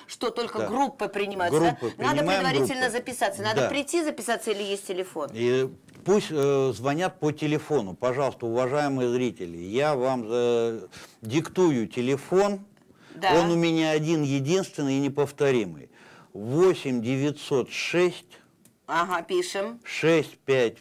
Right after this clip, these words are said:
Speaker 2: пять.
Speaker 1: Ага.
Speaker 2: Двадцать один сорок семь.
Speaker 1: Сорок семь. Мы, э, пе-, перед тем, как выложить наш сегодняшний эфир на наш сайт, мы опубликуем этот телефон, чтобы
Speaker 2: Да.
Speaker 1: обращались люди и записывались заранее, да?
Speaker 2: Конечно.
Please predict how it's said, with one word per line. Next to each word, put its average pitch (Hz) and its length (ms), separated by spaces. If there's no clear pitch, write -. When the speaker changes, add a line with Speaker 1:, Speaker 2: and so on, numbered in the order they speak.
Speaker 2:
пять. 170 340
Speaker 1:
Ага. 160 580
Speaker 2:
Двадцать 127 640
один 147 520
сорок 143 460
семь. 92 360
Speaker 1:
Сорок 254 380
семь. 208 280
Мы, 240 280
э, 160 380
пе-, 214 200
перед 240 300
тем, 240 200
как 208 220
выложить 202 400
наш 208 180
сегодняшний 190 800
эфир 185 360
на 190 160
наш 185 160
сайт, - 280
мы 208 140
опубликуем 202 580
этот 196 200
телефон, 233 460
чтобы 196 420
Speaker 2:
Да. - 40
Speaker 1:
обращались 196 800
люди 185 260
и 185 220
записывались 196 640
заранее, 127 480
да? - 120
Speaker 2:
Конечно. - 220